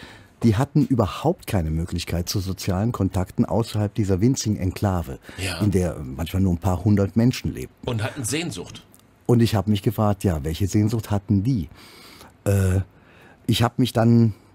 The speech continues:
Speaker 1: überhaupt erstmal eingehender mit dem Thema Sehnsucht befasst, weil, äh, als ich den Song damals geschrieben habe, hab ich da, war ich ein junger Mann.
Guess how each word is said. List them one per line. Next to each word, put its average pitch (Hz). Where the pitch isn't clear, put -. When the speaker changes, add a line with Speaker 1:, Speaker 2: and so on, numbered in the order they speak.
Speaker 1:
überhaupt 110
erstmal 92
eingehender 98
mit 98
dem 87
Thema 92
Sehnsucht 90
befasst, -
weil, 82
äh, -
als 82
ich 98
den 90
Song 151
damals 73
geschrieben 85
habe, 82
hab 107
ich 101
da, -
war 87
ich 104
ein 110
junger 120
Mann. 98